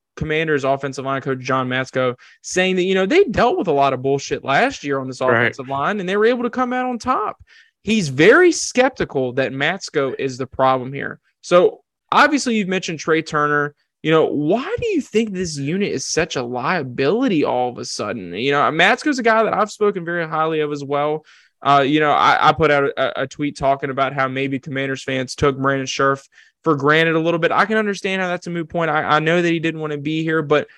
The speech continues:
Speaker 1: that was still an all-pro you had at right guard, and now this team is just absolutely struggling to get any type of consistency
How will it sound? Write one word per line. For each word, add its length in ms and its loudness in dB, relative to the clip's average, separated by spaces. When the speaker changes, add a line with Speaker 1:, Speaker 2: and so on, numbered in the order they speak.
Speaker 1:
that 120 4
was 100 2
still 160 2
an 60 -2
all-pro 480 2
you 180 0
had 120 0
at 60 -2
right 240 -2
guard, 360 0
and 140 -8
now 220 -2
this 160 -8
team 260 -10
is 60 -8
just 160 -6
absolutely 560 -2
struggling 1040 2
to 80 -8
get 320 4
any 200 4
type 240 -2
of 80 -14
consistency 760 -6